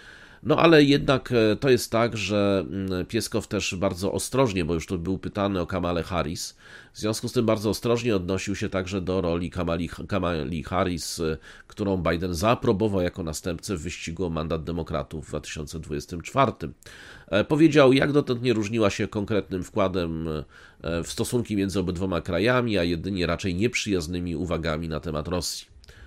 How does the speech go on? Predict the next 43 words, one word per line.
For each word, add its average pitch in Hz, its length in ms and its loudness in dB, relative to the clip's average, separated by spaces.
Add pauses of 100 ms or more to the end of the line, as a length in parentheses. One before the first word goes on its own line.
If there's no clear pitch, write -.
(100)
No 143 80 6
ale 147 80 6
to 139 80 2
też 123 160 0
trzeba 104 160 0
pamiętać, 98 420 -2
prawda, 90 260 -2
że 90 120 -4
ona 87 120 -2
wtedy 90 220 -4
nie 87 140 0
była 87 200 0
w - 120 -12
innej 113 240 0
zupełnie 95 500 0 (300)
roli, 113 420 6
w - 20 0
związku 95 280 -4
z - 80 -10
tym 98 160 -2
tutaj, 90 300 -2 (100)
znaczy 90 220 -6
akurat 92 360 -2 (280)
to, 120 240 2 (280)
wszystko 180 360 2
to, 143 100 2
co 135 140 0
tam 120 180 2
mówiła 110 440 4
i 107 140 4
rob-, 107 180 4
robiła 107 380 4
wcześniej 113 420 -2
jako 95 240 0
wiceprezydent, 98 800 -2
nie 95 120 0
daje 95 500 0 (360)
żadnej 107 560 2
podstawy 107 600 0
do 92 120 -2
tego, 101 200 -2
co 110 140 -2
będzie, 101 380 -2